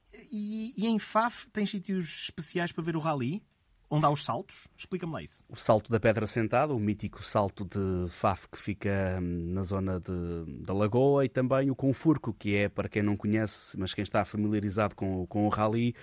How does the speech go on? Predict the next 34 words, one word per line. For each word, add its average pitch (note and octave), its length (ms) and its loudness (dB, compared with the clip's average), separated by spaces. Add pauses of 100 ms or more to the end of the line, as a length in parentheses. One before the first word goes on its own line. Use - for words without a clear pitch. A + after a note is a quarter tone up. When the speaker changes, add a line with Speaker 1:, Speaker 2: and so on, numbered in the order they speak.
(320)
Speaker 2:
uma G2+ 120 -2
parte G#2+ 300 4 (100)
de, G2 400 0
do F#2 100 -6
troço G2+ 300 -4
do - 60 -8
rally G2 220 -2
da F#2 60 -4
classificativa F#2+ 640 -4
que G2+ 220 -2
é F#2+ 200 0
em G#2 160 -4
terra G#2+ 540 0 (260)
e G#2 80 -10
depois G#2 460 -2
entra G2+ 560 0 (260)
ali F#2+ 280 -2
uns G2 180 -2
poucos - 260 -6
metros F#2+ 400 -2
numa G2 140 0
estrada F#2+ 320 -2
nacional F#2+ 560 0
em F2+ 140 -2
Alcatrão A2 580 0
e A2 140 -4
regressa G2 680 -4
à F#2+ 100 -8
parte F#2+ 320 -6
da G2 60 -6
estrada F#2 340 -6
de F2 60 -10
terra, G2 380 -4 (340)
eh, E2 320 -4